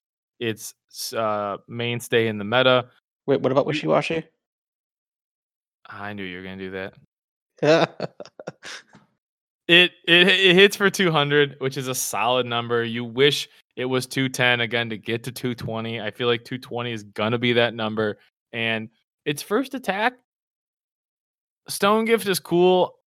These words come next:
Speaker 1: Maybe I'm asking for too much, but I wish it did some damage. Because I believe Mega Sceptile has an attack like this. And I'm gonna pull it up right now 'cause I'm almost positive, and it's really good and expanded.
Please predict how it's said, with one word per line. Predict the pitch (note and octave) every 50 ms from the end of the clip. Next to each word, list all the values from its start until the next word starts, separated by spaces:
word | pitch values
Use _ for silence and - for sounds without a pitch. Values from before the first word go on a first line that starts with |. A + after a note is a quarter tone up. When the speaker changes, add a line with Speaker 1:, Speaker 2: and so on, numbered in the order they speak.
| _ _ _ _ _ _ _
Speaker 1:
Maybe | - C#3+ D3 D#3+ F3 E3+ G3
I'm | F#3 D#3+
asking | C#3 B2 C3+ C#3 C#3+ C#3 - D#3 D3
for | C#3 C#3+ C3+
too | C#3 - C3+ B2+
much, | B2+ B2+ C3 C3+ C3+
but | - B2
I | A#2 A2+
wish | A2+ A#2 B2 B2+ -
it | D3 C3+
did | C3+ C3 A#2+ A#2
some | - A#2 G#2+
damage. | G2 G2 F#2+ F#2+ F#2 E2+ E2+ F2 - - _ _ _ _ _ _ _ _ _
Because | _ A#2+ A2+ B2+ B2 A#2 - -
I | B2+ B2+
believe | B2 A#2+ B2 B2+ B2 A#2+ A#2+ B2 C3 C#3+ D#3+ E3 E3 E3 E3 E3 D#3+ D3+ D3 _
Mega | B2 B2+ C3+ C3 B2+
Sceptile | B2 A2+ - - - - C#3 C#3+ C#3 - C3+ - A2+ G#2+ G#2 G2 G2 G2+
has | A2 G#2+ G#2+ G2+
an | G#2+ G#2
attack | G2 - - - G#2 G2 G2 F#2+ _
like | G2+ G2+ G#2 G#2 G#2+ A#2 A2+ -
this. | C3 C3+ D3 E3 E3 - - - - _ _ _ _ _ _ _ _ _ _ _ _ _ _ _ _ _ _ _ _ _ _ _ _ _ _ _
And | A2 A2 A2 A2 A2+ A2 A2 A2+ A2+ A2+ -
I'm | -
gonna | B2 C3+ C3+
pull | - - C#3+ C3+
it |
up | B2 -
right | G#2+ G2 G2 G#2 G#2 G#2+ -
now | - A2 G2+ G2
'cause | _ -
I'm | G#2+ G#2
almost | A2 B2 B2+ A#2+ A2 - _ _ _
positive, | - - G#2+ G#2+ G#2+ G#2+ G#2 G2 G2+ G2 G2+
and | G#2
it's | G2+ G2 - G#2 _ B2
really | C3+ D#3 E3 D#3+ D3 C#3
good | A#2 B2 B2 A#2+
and | A2+ A2
expanded. | G#2+ G2 - - _ - A2 G#2+ G#2 G2+ G2 F#2+ F2+ F#2+